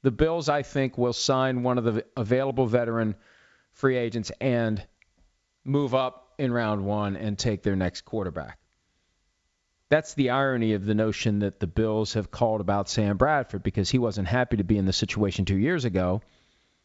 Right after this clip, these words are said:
as the guy who had signed a two-year contract in Philly, and then the Eagles trade up to draft Carson Wentz, and Bradford was miffed. Now you take what you can get.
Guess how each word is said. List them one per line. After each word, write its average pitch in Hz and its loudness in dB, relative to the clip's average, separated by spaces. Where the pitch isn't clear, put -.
as 123 0
the 110 2
guy 135 4
who 131 0
had 117 -4
signed 123 2
a - -2
two-year 110 2
contract - 0
in 92 2
Philly, 135 0
and 113 2
then 107 0
the 117 -2
Eagles 120 0
trade 117 2
up 120 -4
to 107 0
draft 110 0
Carson 101 2
Wentz, 104 2
and 92 0
Bradford 92 0
was 82 0
miffed. 110 0
Now 143 4
you 120 0
take 104 0
what 95 -2
you 95 -4
can 90 2
get. 90 0